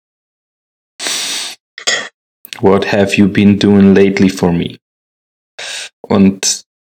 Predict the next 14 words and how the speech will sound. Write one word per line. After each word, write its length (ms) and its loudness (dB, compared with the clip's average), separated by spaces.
Shanahan 520 2
steht 520 0
aktuell 640 -2
einfach 400 -2
drei 300 -2
und 160 0
fünf 480 -2
mit 200 0
Leuten 540 -2
wie 360 -2
George 420 -2
Kittle, 540 0
Deebo 280 2
Samuel, 840 0